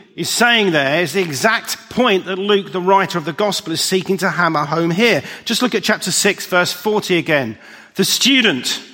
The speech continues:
is not above the teacher, but everyone who is fully trained will be like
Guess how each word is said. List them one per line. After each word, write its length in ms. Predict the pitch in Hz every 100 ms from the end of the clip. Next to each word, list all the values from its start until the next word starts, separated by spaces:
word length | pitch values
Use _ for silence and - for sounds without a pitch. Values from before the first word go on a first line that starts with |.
| - _ -
is 160 | - 160
not 200 | 202 208
above 420 | 156 190 196 160
the 80 | 185
teacher, 640 | - 240 196 - 139 101 - - _ _ _ -
but 100 | 196
everyone 480 | 254 202 220 202 190
who 100 | 185
is 120 | -
fully 300 | - 220 196
trained 560 | - 214 190 165 175 - _ _
will 520 | - 147 226 240 226 180
be 240 | 214 196
like 640 | 220 220 160 170 - -